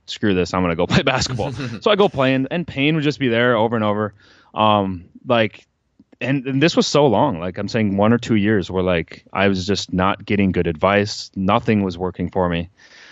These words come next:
Speaker 1: So then I, I actually stumbled on a Greg Nuckols article. He talked about Bulgarian squatting, like, squatting every single day. And he had a small part in there where he said it, it was something that helped his, like, nagging patellar tendonitis. And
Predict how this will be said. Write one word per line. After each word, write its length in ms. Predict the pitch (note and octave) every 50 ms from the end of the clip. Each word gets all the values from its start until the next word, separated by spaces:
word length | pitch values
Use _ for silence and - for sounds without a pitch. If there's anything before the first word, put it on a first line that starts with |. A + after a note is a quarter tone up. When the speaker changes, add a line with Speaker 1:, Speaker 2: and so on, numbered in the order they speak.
| - _ _
Speaker 1:
So 280 | - - D#3+ C3+ C3 B2+
then 200 | A2+ B2+ C3+ C#3+
I, 440 | D3 C#3+ C#3 C3 B2 A#2 A2 G#2+ - _ -
I 100 | A#2 A#2
actually 260 | B2+ C#3 - D#3+ D3
stumbled 400 | - - - A#2+ A#2 A#2+ B2 A#2+
on 280 | A#2 A2 G#2+ G#2 G#2 -
a 140 | A2 G#2+ G#2
Greg 360 | F2+ A2+ A2 A2 A#2 A#2 G#2+
Nuckols 400 | G2+ F#2+ G2 - - A2+ A2+ G#2+
article. 460 | G#2 A2 A2 A2+ A#2+ - - C3 C3
He 80 | A2+ G2+
talked 240 | - G#2+ G2+ G#2+ -
about 220 | - B2 A2+ G#2
Bulgarian 500 | G2 G#2 G2+ G2+ G2+ F#2+ G2+ G2+ G#2 G2+
squatting, 640 | G2 - - - F2+ F2 F2 F#2 G2 G#2 A2 A2+ G#2+ - -
like, 120 | F#2 E2+
squatting 380 | - - - F2+ F#2 G2+ G2 F#2+
every 160 | F#2 F2 F#2+
single 200 | - - G2 G2+
day. 280 | F#2 F2+ E2 F2+ A#2 C3+ - _ - - - - - - _ _ _ -
And 380 | G#2+ G#2+ G#2+ G#2+ G2+ G2 G2 F#2+
he 320 | G2 A#2+ A#2 A#2 A2 G2 - _ _ -
had 240 | A#2 B2+ B2+ C#3
a 80 | D3 C#3
small 400 | - - - C3 A#2+ A2+ B2 C3
part 240 | B2 A2 G#2 G#2 A2
in 80 | B2
there 160 | C#3+ D3+ D#3 C#3+
where 100 | A2 G2+
he 140 | G2+ A#2
said 260 | G#2+ - A#2+ A2+ A2 G#2
it, 100 | G2+ - _ _ _ _ _
it 100 | - A2
was 140 | G#2 A2 A2
something 300 | - C#3 C#3 C3+ F3+ F3
that 160 | E3+ D3 A2+
helped 260 | - A#2 A2 A2 -
his, 380 | - B2 A#2 G#2+ F#2+ F2+ - - -
like, 240 | B2 G2+ G2 F#2+ - - - _ _ _ _ -
nagging 500 | G2+ G2 G2 G2+ G#2+ G#2 A#2 A2+ A2 G2
patellar 300 | - - - A2+ G#2+ G#2
tendonitis. 640 | - - G#2 G2 F#2+ F2+ F2 E2 A1+ - - - - - _ _ -
And 400 | - G#2+ G#2+ G#2 G2+ G2 F#2+ F#2